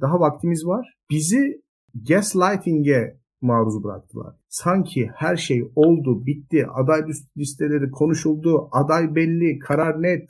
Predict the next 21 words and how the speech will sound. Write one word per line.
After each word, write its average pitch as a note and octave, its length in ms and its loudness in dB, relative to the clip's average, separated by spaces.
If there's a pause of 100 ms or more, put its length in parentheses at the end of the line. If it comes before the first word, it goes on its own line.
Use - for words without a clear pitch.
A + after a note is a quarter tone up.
(120)
artık D#3 400 -2
konuşan F#3 480 0
kimse G3 340 -2
bunu F3+ 160 2
bozuyor. E3+ 400 0
Böyle G#3 240 -2 (920)
saçma A3 380 -2
sapan D#3+ 340 -2
bir G#3+ 40 -4
şey B3+ 180 -8
yani. F#3 240 -8 (460)
Hani C3 200 4
benim F3 260 6
bildiğim F3+ 360 0
kadarıyla B2 500 2
Ankara'dayım. D#3 760 0 (420)
Birçok G3 320 0
aktörle D3+ 500 2
de C3+ 300 0
ilişkim B2+ 500 -4
var. F#3+ 220 -4